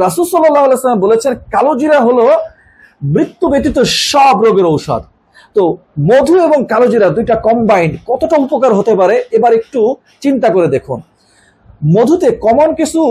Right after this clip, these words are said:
উপকার আছে যেটি আমরা সকলেই জানি, কিন্তু কালো জিরা ফুলের মধুতে স্পেশাল কিছু উপকারিতা, যেটা মানব দেহের মধ্যে আসলে এতটাই কাজ করে। যেমন রক্তচাপ নিয়ন্ত্রণ করে,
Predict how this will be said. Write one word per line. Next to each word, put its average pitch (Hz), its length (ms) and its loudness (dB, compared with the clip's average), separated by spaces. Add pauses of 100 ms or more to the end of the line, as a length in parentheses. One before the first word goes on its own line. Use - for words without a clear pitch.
(240)
উপকার 254 340 -2
আছে 247 220 -2
যেটি 254 200 -4
আমরা 247 140 0 (140)
সকলেই 240 400 0
জানি, 151 240 -2
কিন্তু 254 140 -6 (100)
কালো 254 220 -2
জিরা 302 180 2
ফুলের 269 220 0
মধুতে 247 280 -2 (220)
স্পেশাল 269 400 -2
কিছু 247 200 -4 (640)
উপকারিতা, 175 580 0 (340)
যেটা 220 140 0 (140)
মানব 240 200 0 (100)
দেহের 233 260 0
মধ্যে 220 260 0 (640)
আসলে 226 240 -2 (240)
এতটাই 277 340 0 (680)
কাজ 196 180 -2 (140)
করে। 123 200 -2 (880)
যেমন 254 260 2 (1200)
রক্তচাপ 269 600 -2
নিয়ন্ত্রণ 180 400 0 (120)
করে, 104 180 -4